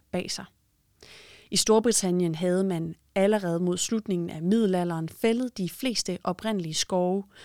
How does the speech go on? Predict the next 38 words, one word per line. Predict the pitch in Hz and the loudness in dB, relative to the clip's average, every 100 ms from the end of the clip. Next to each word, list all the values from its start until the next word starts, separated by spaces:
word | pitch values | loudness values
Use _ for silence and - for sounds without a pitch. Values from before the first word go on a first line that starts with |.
| - | -8
og | - | -2
de, | 294 | 2
som | 247 185 | 2 2
var | 156 | -2
tilbage, | 165 - 202 220 - _ | -4 -2 -2 -4 -10 _
havde | 208 214 | -4 -2
kongehuset | - 190 214 202 175 - 170 - | 0 2 2 0 -2 -4 -6 -4
og | 190 | -2
adelen | 214 220 165 165 - | 0 0 -2 -6 -4
sat | - 175 | -4 -4
sig | - | -6
på. | - 175 - _ _ _ _ _ _ - - - _ - | -6 -6 -6 _ _ _ _ _ _ -20 -20 -20 _ 0
Almeningen, | 220 269 254 190 175 160 | 4 6 6 6 4 2
hvor | 160 156 156 _ _ | -2 -6 -10 _ _
landsbyens | 208 233 - - 180 160 | 2 2 0 -4 -4 -2
beboere | - 165 208 180 | -6 0 2 2
engang | 160 175 185 | 0 -2 -2
samlede | - 170 170 160 | -2 0 -2 -4
forråd | 160 196 196 208 190 165 | -4 2 2 2 0 -2
og | - 170 | -4 -4
lod | 160 165 | -2 -2
dyrene | 202 202 160 | 2 0 0
græsse, | - 175 185 180 - - | 0 0 0 -6 -10 0
var | 220 | 2
nu | 254 - | 2 0
indhegnet | 247 262 254 208 - 170 160 - | 0 0 0 -2 -2 -4 -6 -6
som | - 196 | -4 -2
privat | - 196 233 196 - | -2 -2 0 -2 -4
ressourcelager | 185 - 208 208 208 175 160 165 | -6 -2 0 0 -2 -2 -4 -6
og | - 180 185 | -4 -2 -2
jagtterritorium. | 180 202 - 165 160 170 151 147 147 _ _ _ _ - - - - | -4 -4 -6 -8 -6 -6 -6 -8 -12 _ _ _ _ -20 -18 -18 -10
Skoven | - 226 208 | 4 6 6
var | 156 | 4
ikke | 165 180 | 2 2
længere | 185 175 180 175 | 2 4 2 0
for | - - | -2 -8
de | 151 | -4
mange, | 165 180 190 | 0 2 2